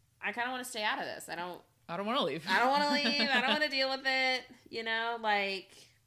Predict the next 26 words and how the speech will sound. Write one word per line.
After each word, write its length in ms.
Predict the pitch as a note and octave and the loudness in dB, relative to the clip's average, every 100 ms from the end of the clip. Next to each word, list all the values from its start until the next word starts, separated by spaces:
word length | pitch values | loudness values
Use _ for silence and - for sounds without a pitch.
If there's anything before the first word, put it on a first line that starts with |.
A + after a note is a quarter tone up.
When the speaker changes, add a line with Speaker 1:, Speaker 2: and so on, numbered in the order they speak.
| _ _ _ _ | _ _ _ _
Speaker 1:
I'm, 240 | E3 F3 E3+ | -6 -4 -6
I'm 160 | E3+ F3+ | -8 -6
good." 320 | F3 A2+ A#2 - | -4 -4 -6 -4
Speaker 2:
Mm-hmm. 320 | F#3 F#3 F#3+ F3+ | -4 -2 -4 -6
Speaker 1:
And 100 | G3 | -4
so 140 | G#3 G3+ | -4 -4
Cassian 540 | G#3 G3+ G3+ G#3+ G#3 | -4 -4 -4 -8 -8
says, 340 | G#3 F#3+ F#3 | -4 -4 -4
"We 100 | G3 | -8
should 220 | G3+ A#3+ G3+ | -10 -10 -6
go. 280 | F#3 D#3 D#3 | -4 -4 -6
The 80 | E3+ | -8
delight 640 | F3+ E3+ F3+ A#3+ - - - | -8 -6 -6 -6 -10 -16 -14
of 120 | F3+ | -12
the 80 | F3+ | -12
hewn 340 | - A3+ A#3+ | -12 -14 -14
city 380 | A#3+ F#3+ F3+ F3 - | -10 -10 -10 -12 -12
awaits." 760 | F#3 E3+ - _ - - D#3 | -10 -10 -12 _ -20 -14 -12
Speaker 2:
Mm-hmm. 300 | D#3 D#3+ D#3 D#3+ _ _ _ - | -12 -12 -14 -16 _ _ _ -12
Speaker 1:
And 140 | F#3 | -10
it's 140 | F#3 | -8
almost 280 | G#3+ B3 B3+ | -10 -10 -8
like 440 | C4 A#3+ A#3+ - - | -8 -8 -10 -20 -16
the 80 | G#3 | -14
Carver's 400 | - G#3+ G#3 G#3 | -10 -8 -8 -8
like, 340 | G3+ G3 F#3 | -8 -10 -12